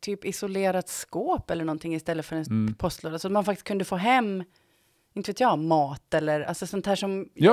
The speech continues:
Speaker 1: jag, jag vill ha hem det på dagen.
Speaker 2: Jag vill ha hem mat och paket.
Speaker 1: Mat och paket vill jag
Speaker 2: Jag
Speaker 1: hem.
Speaker 2: vill inte ha hem brev.
Speaker 1: Ja, men de kan väl komma i sig. Jag vill ingenting om breven är lite kalla när man tar
Speaker 2: Nej, men man
Speaker 1: dem.
Speaker 2: får ju dem digitalt, alltså, för det mesta. Jag förstår
Speaker 1: Jo,
Speaker 2: inte.
Speaker 1: jo, jag vet. Men alla är väl inte så digitala?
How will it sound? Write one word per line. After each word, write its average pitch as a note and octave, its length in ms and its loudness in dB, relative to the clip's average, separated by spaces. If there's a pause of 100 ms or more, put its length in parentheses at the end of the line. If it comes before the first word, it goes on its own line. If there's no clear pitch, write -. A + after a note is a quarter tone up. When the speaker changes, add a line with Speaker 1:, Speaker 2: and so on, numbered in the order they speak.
Speaker 1:
jag, - 100 -2
jag A3 120 4
vill A#3 120 4
ha A#3 60 2
hem A3+ 280 2
det G3+ 140 4
på G3+ 100 -4
dagen. F3+ 220 4
Speaker 2:
Jag C#3+ 80 12
vill C4+ 100 12
ha G3+ 60 12
hem F3+ 120 10
mat D3 320 12
och - 60 0
paket. - 600 2 (460)
Speaker 1:
Mat D4 200 6
och B3 60 0
paket E3+ 340 0
vill D#3 60 -4
jag D3+ 100 -4
Speaker 2:
Jag D3 120 -8
Speaker 1:
hem. C#3+ 80 8
Speaker 2:
vill D#3+ 100 4
inte A#3+ 240 8
ha G#2+ 80 10
hem A2 160 2
brev. G#2 360 2 (720)
Speaker 1:
Ja, F#3+ 100 4
men E3 120 6
de F3 180 6
kan A#3+ 140 8
väl B3 100 6
komma A#3 360 6
i A3 40 0
sig. G#3 220 0
Jag G#3+ 80 8
vill C4 100 6
ingenting A3 280 2
om F#3 80 2
breven F#3 360 6
är F3 40 0
lite F3 200 -4
kalla G3+ 420 2
när F#3 120 -2
man F#3+ 160 -6
tar - 120 0
Speaker 2:
Nej, G3 40 10
men F#3 60 12
man G3+ 80 8
Speaker 1:
dem. G3+ 100 12
Speaker 2:
får G3+ 120 10
ju F3+ 40 12
dem F#3 120 10
digitalt, E3 640 4
alltså, A#2 200 4
för A#2+ 100 6
det A#2 60 6
mesta. A2+ 380 0
Jag C3 160 10
förstår C#3 340 2
Speaker 1:
Jo, A3 60 8
Speaker 2:
inte. A3+ 120 8
Speaker 1:
jo, D#3+ 120 4
jag D3+ 100 2
vet. C3 220 -4
Men F#3+ 240 -2
alla B3+ 260 6
är B3+ 60 8
väl B3+ 100 4
inte B3 160 0
så - 60 -10
digitala? A#3+ 580 -4